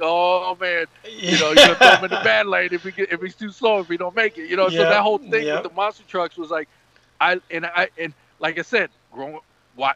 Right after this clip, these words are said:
Speaker 1: waiting for monster trucks, always N H R A and nascar, Baja, motocross. So I'm into that stuff too. I love it, but you know, I love,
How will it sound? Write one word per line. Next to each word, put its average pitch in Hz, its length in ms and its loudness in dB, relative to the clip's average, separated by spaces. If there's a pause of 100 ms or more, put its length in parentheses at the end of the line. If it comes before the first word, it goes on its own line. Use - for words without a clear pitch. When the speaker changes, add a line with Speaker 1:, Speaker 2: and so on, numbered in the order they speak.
Speaker 1:
waiting 147 320 -10
for 180 100 -10
monster 196 360 -4
trucks, 117 240 -14
always 113 320 -12
N 127 120 -8
H 135 180 -10
R 143 220 -2
A 147 320 -4
and 135 140 -8 (180)
nascar, 143 600 0 (160)
Baja, 151 400 2 (680)
motocross. 165 640 -2
So 151 140 -8
I'm 170 140 -6
into 196 240 -4
that 185 180 -2
stuff - 340 -8
too. 202 200 -6
I 147 60 -2
love 165 260 -2
it, 160 120 -12
but 131 200 -8 (200)
you 156 120 -10
know, 127 200 -10
I 147 120 2
love, 156 280 -2